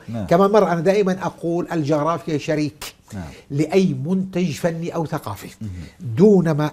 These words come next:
Speaker 2: الرجوع إلى مفردات الوسط الذي انطلقت منه
Speaker 1: نعم.
Speaker 2: هذه الناحية الإبداعية، لا، الحكم بيكون فيه مشكلة، ب-، لا أستطيع. فبالتالي نعود إلى سؤالك ال-، المهم، هل في قواعد؟ القواعد موجودة ولكن هي ضمن ما يسمى بالإجماع.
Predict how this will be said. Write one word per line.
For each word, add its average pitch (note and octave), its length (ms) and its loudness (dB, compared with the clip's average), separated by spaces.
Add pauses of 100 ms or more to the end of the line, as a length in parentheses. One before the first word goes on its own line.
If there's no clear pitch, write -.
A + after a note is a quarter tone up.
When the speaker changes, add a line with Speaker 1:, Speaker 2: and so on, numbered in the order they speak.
Speaker 2:
الرجوع D#3+ 520 4
إلى E3+ 260 6
مفردات F3 920 4 (340)
الوسط D#3+ 460 2
الذي D#3 400 4
انطلقت F#3+ 720 4 (100)
منه D#3 460 0 (240)
Speaker 1:
نعم. B2+ 180 -2
Speaker 2:
هذه F3+ 260 8
الناحية E3+ 320 2
الإبداعية، C3+ 600 4 (280)
لا، A3+ 300 2
الحكم B3+ 280 2
بيكون B3+ 280 2
فيه C4 140 4
مشكلة، E3+ 460 -4 (380)
ب-، C3 140 -2
لا A3+ 160 8
أستطيع. G#3+ 400 4
فبالتالي F3 480 2 (540)
نعود A3 320 8
إلى G#3 120 12
سؤالك F#3 460 0
ال-، C3+ 160 -4
المهم، C#3 360 -2 (220)
هل B3 300 6
في A#3 180 2
قواعد؟ F#3+ 460 8
القواعد G3+ 440 8
موجودة G#3+ 380 4
ولكن G#3 300 0
هي G#3+ 200 0
ضمن G3+ 340 -4
ما F3+ 80 -6
يسمى F#3 340 -4
بالإجماع. C3 1120 -8